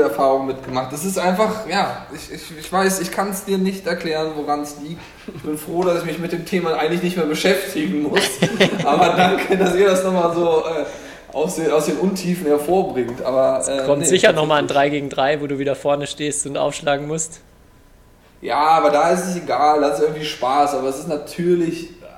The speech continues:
Speaker 1: also unfassbar ärgerlich, wenn man irgendwie in den entscheidenden Spielen und man trainiert da Wochen und Monate und so und ein Aufschlagfehler, ich meine, come on, das ist echt, äh,
Speaker 2: Ja.
Speaker 1: das ist geschenkt und wahrscheinlich der leichteste Ball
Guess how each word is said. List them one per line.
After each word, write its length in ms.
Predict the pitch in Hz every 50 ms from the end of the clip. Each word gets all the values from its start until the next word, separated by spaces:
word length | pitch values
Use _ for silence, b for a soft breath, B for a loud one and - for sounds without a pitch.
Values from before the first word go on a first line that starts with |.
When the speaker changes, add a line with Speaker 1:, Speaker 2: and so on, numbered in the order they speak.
| - -
Speaker 1:
also 180 | - 143 143 147 147
unfassbar 840 | 147 170 175 180 180 180 175 - - 147 147 147 - - - 135 127
ärgerlich, 580 | 117 120 131 135 135 139 131 131 131 127 -
wenn 120 | 135 131 131
man 160 | 131 127 107 110
irgendwie 280 | 131 139 135 131 135
in 80 | 131 127
den 100 | 127 123
entscheidenden 640 | 123 123 - - 135 135 143 143 143 135 131 127
Spielen 500 | 123 - - 143 147 151 151 147 147 143
und 100 | 131 127
man 140 | 127 127 127
trainiert 320 | 127 139 135 139 143 143 139
da 440 | 135 131 131 131 131 B B B B B B B B - -
Wochen 540 | - 165 165 - - 165 165 160 160 151
und 160 | 139 135 135 139
Monate 1000 | 151 156 165 170 165 160 156 151 151 - 151 143 143 143 143 143 143 139 131 -
und 180 | 117 131 131 135
so 240 | 135 135 135 131 131
und 460 | 127 127 123 123 123 123 123 - -
ein 120 | 127 127 104
Aufschlagfehler, 840 | 120 135 151 143 - - 127 117 113 - - 117 117 117 123 123
ich 100 | 123 123
meine, 180 | 123 127 123 120
come 220 | 123 - 120 131
on, 180 | 131 123 117 113
das 120 | 110 110
ist 160 | 123 123 123
echt, 400 | 117 110 110 120 - - - -
äh, 280 | - 120 120 127 127 120 - B B B B B B B B B
Speaker 2:
Ja. 80 | - 143
Speaker 1:
das 140 | 135 135 139
ist 160 | 139 - -
geschenkt 500 | 147 135 - - 151 151 165 180 175 170
und 180 | 147 139 139 135
wahrscheinlich 500 | 139 139 - 147 143 147 160 170 170 -
der 120 | - 151 147
leichteste 1000 | 143 135 135 143 147 143 143 135 143 - - 143 135 131 131 131 131 131 127 -
Ball 380 | 120 120 120 120 123 123 123